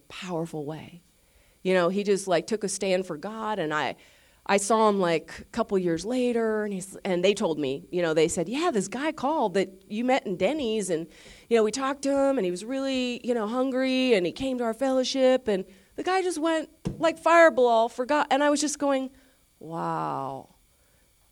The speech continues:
I'm telling you, when you pray for the open doors, look for them. <laughs> Walk through, you know, don't, don't be doing what I did and just be s-, blowing people off and being all skeptical and,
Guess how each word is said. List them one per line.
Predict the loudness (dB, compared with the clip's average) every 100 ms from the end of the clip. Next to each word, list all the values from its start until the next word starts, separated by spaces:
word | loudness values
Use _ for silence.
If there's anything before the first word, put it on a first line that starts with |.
| _ -4
I'm | -2
telling | 0 2 2
you, | 0
when | -2 -2
you | -4
pray | -4 4 4 4
for | 4
the | 6 6
open | 6 4 4
doors, | 8 10 10 8 4
look | 8 8 8
for | 2 6 6
them. | 6 2 6 8 8 8 8 4 2 -12
<laughs> | -10
Walk | 10 12 12 12
through, | 10 12 12 12 12 8
you | 6 6
know, | 8 8
don't, | 8 8 6 4 8
don't | 10 10
be | 10
doing | 10 8
what | 10 12
I | 12
did | 12 8 6
and | 0
just | 0 0 -6
be | -6 -4
s-, | -6 -8
blowing | 0 4 4 2
people | -2 0 4
off | 6 6 4
and | -2 0
being | 0 0
all | -2
skeptical | -2 -2 -2 -4 -2 0 2
and, | 0 -2